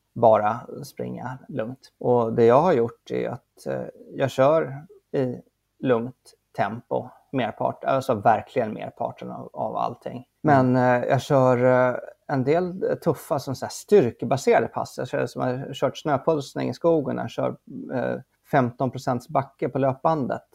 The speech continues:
Speaker 1: Alltså, jag får ingen stöt i det hela. Jag får, jag,
Speaker 2: Just
Speaker 1: jag får
Speaker 2: det.
Speaker 1: flås, men jag får inte, jag, jag, jag bygger muskler, senor och så vidare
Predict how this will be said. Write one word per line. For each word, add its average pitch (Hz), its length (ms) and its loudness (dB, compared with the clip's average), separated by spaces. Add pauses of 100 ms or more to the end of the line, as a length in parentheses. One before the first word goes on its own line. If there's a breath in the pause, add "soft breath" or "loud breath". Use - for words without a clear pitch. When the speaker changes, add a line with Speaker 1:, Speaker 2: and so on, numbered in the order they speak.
(120)
Speaker 1:
Alltså, 131 280 -6
jag 135 140 0
får 151 120 4
ingen 139 260 2
stöt 123 520 2 (480)
i 123 100 0
det 110 60 4
hela. 110 340 -2 (280)
Jag 127 160 -4
får, 127 360 4 (380)
jag, 135 120 -2
Speaker 2:
Just - 100 -4
Speaker 1:
jag - 100 0
får 143 80 -2
Speaker 2:
det. 131 60 -4
Speaker 1:
flås, - 520 -2
men 120 80 -4
jag 120 120 -6
får 139 120 -2
inte, 147 540 -2
jag, 131 220 -2
jag, 131 240 0
jag 131 200 2
bygger 123 580 2 (240)
muskler, 113 720 -2
senor 120 800 -6 (360)
och - 180 -10
så - 100 -10
vidare 123 340 -8